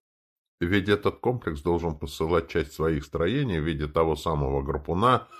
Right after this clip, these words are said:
или лавового храма в другой мир. К тому же я не знал того, как вообще работает эта система. Мне было сложно даже просто представить себе тот факт,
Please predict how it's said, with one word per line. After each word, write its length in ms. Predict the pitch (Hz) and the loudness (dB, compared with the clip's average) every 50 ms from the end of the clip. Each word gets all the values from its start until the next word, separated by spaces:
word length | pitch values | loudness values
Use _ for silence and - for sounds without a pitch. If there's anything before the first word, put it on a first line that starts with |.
| - - _ _ _ | -20 -20 _ _ _
или 220 | - 135 135 135 131 | 6 8 10 10 10
лавового 680 | 120 123 127 123 117 113 113 110 110 107 104 104 104 | 10 12 12 12 12 12 12 12 12 10 10 8 8
храма 640 | - - - 110 123 143 156 151 147 147 139 - - - | 6 6 6 8 8 10 10 8 8 6 6 4 2 -2
в 140 | - 90 90 | -4 -2 2
другой 520 | 87 98 92 95 90 82 82 87 87 92 | 4 6 6 6 4 6 6 6 6 6
мир. 380 | 107 135 147 135 90 73 - - _ _ _ _ _ _ _ _ _ _ _ | 6 6 6 6 6 4 2 -2 _ _ _ _ _ _ _ _ _ _ _
К 60 | _ | _
тому 280 | - 98 95 101 107 104 | 2 2 2 2 2 2
же 140 | 107 107 | 2 4
я 160 | 107 104 101 98 | 4 6 4 4
не 160 | 101 101 95 | 4 0 0
знал 300 | 87 95 90 78 71 71 | 2 2 2 2 4 4
того, 260 | 82 80 85 101 104 | 4 4 4 4 4
как 240 | - 82 78 - - | 4 2 2 4 4
вообще 340 | 78 78 76 - - 113 101 | 2 2 2 2 2 4 6
работает 600 | 92 80 71 67 67 64 - 69 67 64 - 67 | 6 6 4 4 0 0 2 0 0 0 0 -2
эта 220 | 62 - - - | -4 -4 -6 -10
система. 640 | - - 71 71 - - 73 60 53 53 52 - _ _ _ _ _ _ _ _ _ _ _ _ _ - | -8 -8 -10 -8 -6 -4 -4 -4 -4 -6 -10 -12 _ _ _ _ _ _ _ _ _ _ _ _ _ -2
Мне 380 | - 117 127 143 143 147 156 143 | 2 6 8 8 8 8 8 8
было 280 | 127 139 143 147 143 | 8 8 8 8 8
сложно 440 | 143 - - 135 135 123 117 127 120 | 6 4 4 6 6 6 4 2 2
даже 300 | 110 120 120 110 117 110 | 4 4 4 4 4 0
просто 340 | - - 117 110 - - 113 | 2 2 0 2 0 -2 -4
представить 720 | - - 123 123 - - - 82 71 67 69 67 - - | -2 -2 -4 -4 -4 0 4 4 4 4 2 0 -4 -4
себе 260 | 71 67 58 69 64 | -6 -4 -2 -2 -4
тот 320 | - - - 78 71 - | -4 -2 -2 -2 -2 0
факт, 360 | - - 156 165 - - _ | 0 2 2 2 0 -4 _